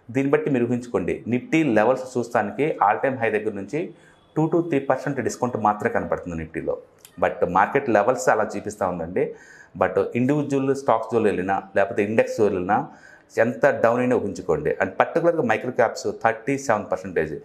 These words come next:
లాస్ట్ టూ ఇయర్స్ నుంచి, పర్టికులర్గా after కోవిడ్ తర్వాత, ఈ మైక్రో and మీడియం స్టాక్స్ అయితే చాలా బాగా పరిగెడుతున్నాయండి. And ఎక్కువ మంది కూడా ఈ ఐపీఎస్ అప్లై చేయడానికి రీజన్ కూడా సగం ఈ ఎస్ఎంఈ స్టాక్స్ అన్నీ కూడా డబల్లో లిస్ట్ అవటం వల్ల అనమాట.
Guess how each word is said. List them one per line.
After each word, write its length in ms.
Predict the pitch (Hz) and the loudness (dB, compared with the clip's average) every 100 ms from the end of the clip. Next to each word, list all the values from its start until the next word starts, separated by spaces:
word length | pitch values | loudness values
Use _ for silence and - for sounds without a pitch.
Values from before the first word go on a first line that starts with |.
| - - - 113 | -16 -20 -6 2
లాస్ట్ 520 | 123 170 175 180 - | 4 4 0 -4 0
టూ 100 | 139 | 0
ఇయర్స్ 280 | 139 143 139 | 2 0 -2
నుంచి, 440 | 117 131 135 - - - | -2 -2 -2 -4 -14 -4
పర్టికులర్గా 440 | 113 - 147 143 120 | 0 2 2 2 0
after 200 | 107 104 | 0 0
కోవిడ్ 280 | 113 110 120 | 0 0 0
తర్వాత, 460 | 101 98 123 147 - - - - | 2 2 2 0 -2 -16 -14 -4
ఈ 320 | 110 110 107 | -2 -2 2
మైక్రో 580 | 104 117 - 127 127 - | 2 2 2 2 2 0
and 200 | 98 101 | 0 0
మీడియం 520 | 95 110 113 120 113 107 | 0 0 2 0 -2 -4
స్టాక్స్ 380 | - 104 - | 2 2 2
అయితే 400 | 104 101 127 180 - - - 101 117 | -2 0 0 0 -6 -16 -10 -4 2
చాలా 120 | 104 | 2
బాగా 360 | 104 104 123 127 117 92 - | 4 2 4 2 2 0 0
పరిగెడుతున్నాయండి. 760 | 104 104 101 104 92 90 117 175 - - - | -2 0 -4 -4 -4 -2 -2 -4 -8 -20 -8
And 100 | 98 | 0
ఎక్కువ 240 | 110 - 156 | 0 2 0
మంది 180 | 147 | 2
కూడా 160 | 139 131 | 0 2
ఈ 40 | |
ఐపీఎస్ 440 | 104 107 123 135 123 | 2 2 -2 -2 0
అప్లై 340 | - 107 120 | 2 2 0
చేయడానికి 280 | 117 117 98 | 0 0 0
రీజన్ 240 | 104 113 | -2 -2
కూడా 200 | 104 98 | 0 0
సగం 440 | 95 98 110 165 - - - | 0 -2 -2 -4 -6 -20 -4
ఈ 40 | 104 | -2
ఎస్ఎంఈ 340 | 104 143 147 | 0 0 -2
స్టాక్స్ 440 | 147 131 120 - 123 | 0 0 0 -2 0
అన్నీ 460 | 113 - 110 127 | 0 0 2 0
కూడా 200 | 123 120 | 2 2
డబల్లో 360 | 104 98 110 101 | 4 2 2 -2
లిస్ట్ 200 | 95 - | -2 -2
అవటం 200 | 92 85 | 0 0
వల్ల 140 | 78 | 0
అనమాట. 400 | 76 73 73 - | -2 -6 -8 -8